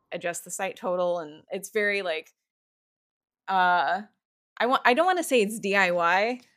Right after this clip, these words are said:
but it's kinda got that vibe of it's like, it's a lo-fi process right now, and I just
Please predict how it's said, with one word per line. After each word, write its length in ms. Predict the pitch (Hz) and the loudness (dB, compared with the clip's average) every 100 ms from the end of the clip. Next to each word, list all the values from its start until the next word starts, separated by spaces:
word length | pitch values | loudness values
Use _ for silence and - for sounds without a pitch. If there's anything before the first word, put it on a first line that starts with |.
| - | -6
but 100 | 196 | -4
it's 120 | 190 | -4
kinda 220 | - 214 | -6 -6
got 220 | 214 196 202 | -4 -4 -2
that 240 | 180 170 | -4 -2
vibe 500 | 175 170 180 208 220 - - | 0 0 0 -4 -8 -16 -4
of 160 | 185 175 | -2 -2
it's 180 | 175 247 | -4 -6
like, 180 | 214 - | -8 -4
it's 160 | 247 302 | -2 0
a 60 | |
lo-fi 480 | 285 202 208 240 233 | 2 2 4 0 -2
process 440 | 240 220 247 233 | -2 -4 -4 -8
right 220 | 240 233 226 | -10 -10 -6
now, 360 | 226 226 233 | -2 -2 -2
and 380 | - 185 180 175 | -4 -6 -6 -4
I 200 | - 180 | -2 -2
just 340 | 180 180 - | -2 -6 -8